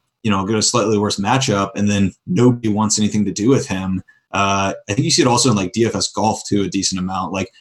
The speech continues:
the guy who wins the tournament the previous weekend, people will just wanna stay away from the next weekend. And, uh, you know, I, I wonder,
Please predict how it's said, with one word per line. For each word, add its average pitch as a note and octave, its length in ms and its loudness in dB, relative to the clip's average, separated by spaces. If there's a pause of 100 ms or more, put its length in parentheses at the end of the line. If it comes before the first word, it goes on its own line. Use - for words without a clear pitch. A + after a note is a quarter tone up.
the G2+ 80 -2
guy A#2 200 2
who B2+ 140 4
wins G#2+ 380 0
the G2+ 80 -2
tournament G2+ 400 -2
the F2 60 -8
previous A#2+ 440 2
weekend, G2 420 -2 (240)
people B2 220 0
will A2 60 4
just - 400 -2
wanna G#2 300 0
stay G#2 300 0
away G2+ 280 0
from G2 260 -2
the F#2+ 80 -6
next A#2+ 240 -2
weekend. F#2 560 -4
And, G2 360 -6
uh, F#2+ 260 -6 (240)
you A#2 80 0
know, G#2 180 2
I, G#2 200 0
I G#2 100 2
wonder, A2 720 2